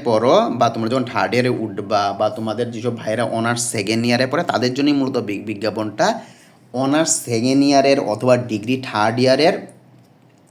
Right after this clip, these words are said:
ইংরেজি আবশ্যিকটা কি আসলেই খুব কঠিন? না, কখনোই না। বাংলাদেশের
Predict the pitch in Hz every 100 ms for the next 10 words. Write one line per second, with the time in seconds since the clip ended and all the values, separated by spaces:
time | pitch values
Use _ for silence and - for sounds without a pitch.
0 | - 160 175 180 - 110 123 - 165 -
1 | 165 - - 110 113 156 170 165 170 -
2 | - 160 202 120 101 - 95 - 123 131
3 | 131 180 - - - - 120 120 123 123
4 | 151